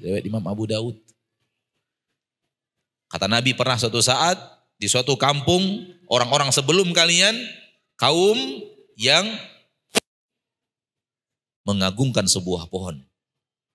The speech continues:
Sebuah pohon besar. Dan mereka tidak izinkan siapapun yang lewat di pohon itu kecuali memberikan sesembahan dan sembelihan kepada pohon itu. Lewat seorang lelaki,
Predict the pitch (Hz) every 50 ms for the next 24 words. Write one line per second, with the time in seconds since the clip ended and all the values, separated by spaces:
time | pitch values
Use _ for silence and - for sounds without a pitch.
0 | _ _ _ _ _ _ - 101 98 107 101 107 - 117 117 117 107 87 87 -
1 | 113 95 - - - - _ _ _ _ _ _ _ _ _ _ _ _ _ _
2 | _ _ _ _ _ _ _ _ _ _ _ _ _ _ 101 101 101 107 117 120
3 | 123 113 110 98 104 - - 95 92 120 127 123 120 113 104 98 - 101 101 -
4 | 117 107 123 117 107 104 98 98 107 123 131 135 - 113 107 - 113 113 117 113
5 | 113 - - - 123 110 - 120 123 117 113 104 104 107 110 - 104 101 95 -
6 | _ _ _ _ _ _ _ _ - - 98 95 - 98 101 98 98 87 85 87
7 | 87 85 82 82 - _ _ _ _ _ _ _ 87 90 85 - 95 90 87 95
8 | 98 87 87 82 78 - 73 85 85 80 - 80 80 78 80 69 64 69 - -
9 | - _ _ _ _ _ _ _ _ _ _ _ _ _ _ _ _ _ _ _
10 | _ _ _ - 320 311 - - - - _ - - - 120 127 123 117 107 104
11 | 104 104 101 98 - 143 175 262